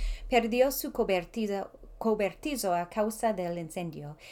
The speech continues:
y su residencia principal quedó inhabitable por los daños causados por el humo.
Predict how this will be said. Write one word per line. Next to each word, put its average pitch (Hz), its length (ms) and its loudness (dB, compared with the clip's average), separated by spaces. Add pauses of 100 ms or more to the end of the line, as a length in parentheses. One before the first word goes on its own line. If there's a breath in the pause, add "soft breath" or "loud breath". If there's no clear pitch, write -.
(140 loud breath)
y 196 80 -6
su 208 220 -2
residencia 185 680 -2
principal 185 600 -8
quedó 170 420 -4
inhabitable 160 800 -6
por 160 220 -8
los 151 220 -10
daños 160 360 -10
causados 151 640 -10
por 151 160 -12
el 139 200 -14
humo. 170 360 -6